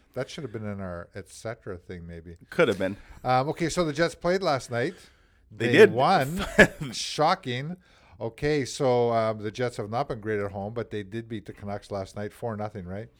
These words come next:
Speaker 1: Um, a buddy at the gym the other day, I guess it was Tuesday morning, the Jets lost one nothing to Nashville Monday night, right?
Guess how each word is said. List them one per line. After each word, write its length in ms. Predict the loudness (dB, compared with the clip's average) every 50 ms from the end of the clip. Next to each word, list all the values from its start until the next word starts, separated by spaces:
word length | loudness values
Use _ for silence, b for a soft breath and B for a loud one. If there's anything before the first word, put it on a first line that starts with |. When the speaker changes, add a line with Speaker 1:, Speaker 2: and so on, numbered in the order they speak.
| B B B B B B B B B B
Speaker 1:
Um, 520 | -8 -4 -4 -2 -2 -4 -4 -6 -8 -10 -10 -12
a 80 | -8
buddy 560 | -2 0 2 2 2 2 2 2 0 0 -2
at 300 | -4 -6 -8 -10 -10 -10 -10
the 100 | -12 -12
gym 400 | -12 -14 -14 -12 -12 -12 -10 -10
the 120 | -8 -6
other 200 | -6 -6 -6 -8
day, 520 | -10 -10 -10 -10 -8 -8 -8 -10 -10 -12 -14 _ -18
I 60 | -16
guess 220 | -14 -14 -14 -12 -12
it 20 |
was 160 | -14 -14 -14
Tuesday 480 | -18 -18 -16 -14 -12 -14 -12 -12 -12 -12
morning, 480 | -10 -10 -12 -12 -12 -12 -14 -16 -18 -20 _ _ _ _ _ _ _ _ _ _
the 80 | -20 -16
Jets 340 | -10 -8 -8 -8 -8 -8 -8
lost 300 | -6 -6 -6 -6 -8 -8
one 220 | -6 -6 -4 -4
nothing 280 | -4 -4 -4 -6 -8 -10
to 80 | -8
Nashville 420 | -8 -6 -6 -6 -6 -6 -6 -6 -6
Monday 300 | -6 -6 -6 -6 -8 -8
night, 280 | -6 -6 -8 -8 -8
right? 280 | -8 -8 -6 -6 -8